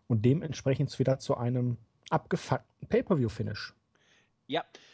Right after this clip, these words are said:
Speaker 2: und dadurch, dass wir beim Match Reigns gegen Sheamus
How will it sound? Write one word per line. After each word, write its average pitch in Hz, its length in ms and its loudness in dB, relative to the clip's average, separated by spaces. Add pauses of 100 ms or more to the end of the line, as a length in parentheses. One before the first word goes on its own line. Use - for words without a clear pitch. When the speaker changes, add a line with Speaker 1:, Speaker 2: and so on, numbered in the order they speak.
(160)
Speaker 2:
und 165 380 -2
dadurch, 170 760 -6 (160)
dass 147 340 -10
wir 185 220 -4
beim 151 300 -6
Match 190 400 -8
Reigns 165 380 -6
gegen 170 220 -10
Sheamus 196 600 -6